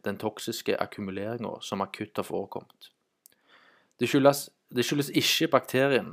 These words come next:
som på grunn av sin pleomorfiske og saprotrofiske egenskap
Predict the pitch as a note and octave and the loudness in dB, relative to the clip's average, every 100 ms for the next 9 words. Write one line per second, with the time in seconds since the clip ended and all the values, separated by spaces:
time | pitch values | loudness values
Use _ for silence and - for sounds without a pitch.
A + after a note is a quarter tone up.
0 | - - A2 - A2+ A2+ A#2 A2+ - G#2+ | -6 -4 -4 -6 -4 -2 0 0 0 -4
1 | - G#2 G#2+ C3+ - A#2 - - - _ | -2 0 2 2 0 -4 -4 -8 -10 _
2 | - - - A2+ A#2 A2+ - C3 - B2 | -20 -8 -4 -4 -4 -4 -2 -2 -2 -4
3 | G#2 - G#2+ - - - | -4 -6 -8 -6 -8 -8